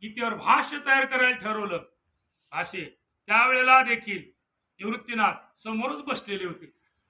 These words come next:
आणि समोर बसलेले असल्यामुळे त्याही वेळेला या बाबांनी ऐकली. आणि आज त्याला पुन्हा हा, हा प्रवचन ऐकण्याचा योग आलेला आहे म्हणजे ज्ञानेश्वरीवरती. आता आपण जर बोललो ना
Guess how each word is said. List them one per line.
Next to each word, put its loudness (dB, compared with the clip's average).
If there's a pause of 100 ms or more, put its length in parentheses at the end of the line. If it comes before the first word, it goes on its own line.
(140)
आणि 0
समोर 2
बसलेले -2
असल्यामुळे -8
त्याही 2
वेळेला 2 (760)
या 0
बाबांनी 0
ऐकली. -4
आणि -20
आज 2
त्याला -2
पुन्हा 2
हा, 8 (420)
हा -2
प्रवचन 0
ऐकण्याचा 0
योग 0
आलेला 0
आहे -2
म्हणजे -20
ज्ञानेश्वरीवरती. -6 (560)
आता -2
आपण 4
जर 0
बोललो 0
ना 4